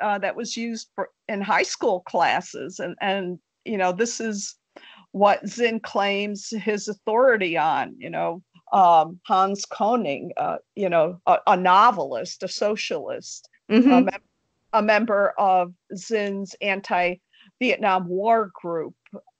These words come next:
Speaker 1: uh, you know, with Noam Chomsky. So, uh, you know, I mean, y-, yeah,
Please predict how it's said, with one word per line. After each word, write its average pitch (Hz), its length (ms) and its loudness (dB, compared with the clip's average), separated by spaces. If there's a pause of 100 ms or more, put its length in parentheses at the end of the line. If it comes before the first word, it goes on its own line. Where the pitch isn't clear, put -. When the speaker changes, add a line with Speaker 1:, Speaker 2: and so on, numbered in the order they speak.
(260)
Speaker 1:
uh, 156 340 -2 (360)
you 190 140 -8
know, 170 100 0
with 180 180 -2
Noam 196 320 2
Chomsky. 220 760 -4 (380)
So, 185 800 6
uh, 180 420 4 (1120)
you 262 220 -4
know, 196 340 4
I 247 80 2
mean, 226 260 -2 (420)
y-, - 180 -16 (400)
yeah, 262 300 2